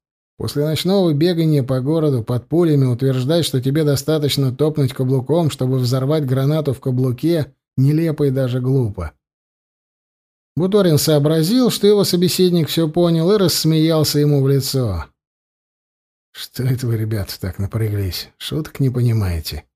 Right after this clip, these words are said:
Буторин поморщился и сел, прислонившись спиной к стене.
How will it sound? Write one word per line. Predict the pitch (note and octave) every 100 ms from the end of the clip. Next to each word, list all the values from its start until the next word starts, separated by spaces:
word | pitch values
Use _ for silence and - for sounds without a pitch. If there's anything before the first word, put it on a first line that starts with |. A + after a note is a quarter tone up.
| _ _ _ _ -
Буторин | E3+ G3+ B3+ G#3 D#3
поморщился | E3+ F3+ G#3+ F3+ D#3+ C#3 D3
и | C#3+
сел, | - E3+ D#3
прислонившись | C#3 C3 C#3 D3+ E3+ C#3 B2+ -
спиной | - C#3+ C#3+
к | -
стене. | - C3+ C#3 A#2+ E2+